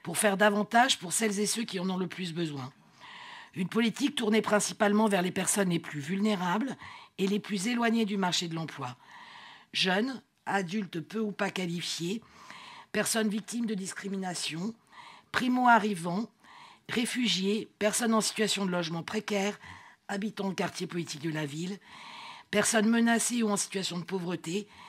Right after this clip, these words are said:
personnes en situation de handicap, jeunes diplômés des quartiers, familles monoparentales, et cetera, et cetera. Je me permets de le signifier parce qu'en fait, ça donne des réalités. Souvent, on est dans la, la, le discours et c'est bien de remettre, euh,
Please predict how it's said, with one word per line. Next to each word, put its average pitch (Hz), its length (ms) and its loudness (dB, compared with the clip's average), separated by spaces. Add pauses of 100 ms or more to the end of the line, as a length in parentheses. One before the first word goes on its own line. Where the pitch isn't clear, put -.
(240)
personnes 190 360 2
en 185 80 4
situation 175 480 0
de 156 80 -2
handicap, 160 500 -4 (480)
jeunes 202 280 2
diplômés 185 480 -2
des 165 100 -4
quartiers, 156 520 -8 (240)
familles 196 400 -2
monoparentales, 170 920 -8 (580)
et 156 80 -16
cetera, 170 540 -8 (140)
et 156 100 -12
cetera. 127 380 -12 (760)
Je - 140 -8
me 165 60 -6
permets 226 320 0
de 226 40 0
le 247 60 -2
signifier 247 560 -2
parce 208 160 -4
qu'en 190 180 -4
fait, 220 200 -4
ça 196 80 -4
donne 196 180 0
des 190 140 0
réalités. 202 640 -2 (960)
Souvent, 190 400 0
on 185 260 0
est 175 120 -4
dans 160 160 -2
la, 160 100 -2
la, 156 320 -2
le 156 140 -4
discours 190 500 -2
et 190 60 -2
c'est 170 160 -4
bien 196 200 0
de 185 120 -2
remettre, 165 580 -4
euh, 147 140 -6